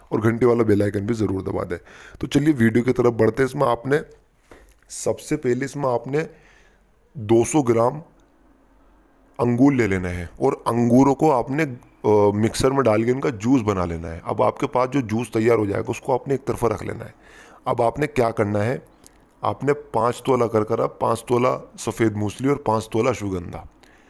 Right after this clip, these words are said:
तीनों चीज़ों को पंसारी की दुकान से ला के इनका सफ़ूफ तैयार कर लेना है। सफ़ूफ तैयार करने के बाद तीनों चीज़ों का सफ़ूफ मिक्स कर लेना है एक साथ और आधा चम्मच इस जूस में डाल के आपने सुबह खाली पेट पीना है।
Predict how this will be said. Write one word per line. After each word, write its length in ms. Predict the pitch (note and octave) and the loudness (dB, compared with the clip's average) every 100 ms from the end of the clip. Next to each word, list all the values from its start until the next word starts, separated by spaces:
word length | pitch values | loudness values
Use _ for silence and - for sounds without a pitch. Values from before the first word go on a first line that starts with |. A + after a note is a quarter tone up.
| _ _ - | _ _ -2
तीनों 220 | A2 C3+ | 0 2
चीज़ों 320 | C#3 C3 B2 | 2 0 0
को 120 | B2+ C#3+ | -2 -2
पंसारी 460 | - A2+ A2 A2 | -4 -2 0 0
की 60 | B2 | 2
दुकान 280 | A#2+ A#2 A#2+ | 2 2 2
से 120 | B2 | 2
ला 160 | A2+ | 2
के 120 | G#2+ B2 | 0 -2
इनका 160 | B2+ | -2
सफ़ूफ 420 | - A2 - B2+ | -4 -8 -8 -10
तैयार 340 | - A#2+ A#2 G#2+ | -6 -4 -2 -4
कर 120 | A2 | -8
लेना 260 | G2+ - - | -14 -16 -20
है। 60 | - - - - - | -20 -20 -20 -20 -10
सफ़ूफ 460 | - A2+ C#3+ D3+ | -4 -2 2 2
तैयार 340 | - C3 B2+ C3 | 2 2 2 2
करने 240 | B2+ B2+ | 0 0
के 80 | B2+ | 0
बाद 200 | A#2+ C#3+ | 0 -2
तीनों 340 | - A#2+ A2+ | -4 -2 0
चीज़ों 320 | B2 B2 A2+ A#2+ | 0 -2 0 0
का 60 | |
सफ़ूफ 440 | B2 A2+ - C3+ A#2 | 0 -2 -2 -2 0
मिक्स 300 | A2 B2+ - | 0 0 0
कर 120 | A2+ | 0
लेना 240 | G#2+ G#2+ | 0 0
है 60 | A#2 | -2
एक 80 | - | -2
साथ 220 | G#2 B2 - - - - | -2 -2 -4 -20 -16 -2
और 200 | C#3 - A2+ | -2 0 0
आधा 320 | G#2+ A2+ C#3 | 0 2 2
चम्मच 520 | - G#2+ G#2+ C3+ - - | 2 0 0 -2 -4 -8
इस 260 | D#3 - - | -6 -6 -10
जूस 380 | G#2 G#2+ G#2+ B2+ | 0 2 2 0
में 140 | C3 | 0
डाल 220 | G#2 G#2 | 2 0
के 120 | G2 | 0
आपने 320 | A2+ G#2 A2+ C3+ | 0 0 0 -2
सुबह 360 | - A2 A2 | 0 2 2
खाली 320 | B2+ G#2 G#2+ | 0 -2 0
पेट 240 | A2 A2 F#2+ | -2 -4 -8
पीना 220 | F#2+ F#2+ | -12 -12
है। 120 | F2+ | -14